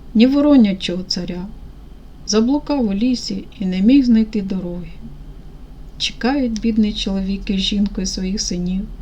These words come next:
не можуть дочекатися. Ні чутки про них, ні вісточки. Каже тоді наймолодший син матері:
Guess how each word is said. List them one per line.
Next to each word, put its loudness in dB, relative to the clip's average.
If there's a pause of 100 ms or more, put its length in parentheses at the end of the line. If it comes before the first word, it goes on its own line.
(500)
не 0
можуть 0
дочекатися. -8 (760)
Ні 8
чутки 0
про 0
них, 0
ні -2
вісточки. -4 (920)
Каже 0
тоді 0
наймолодший 2
син 0
матері: -6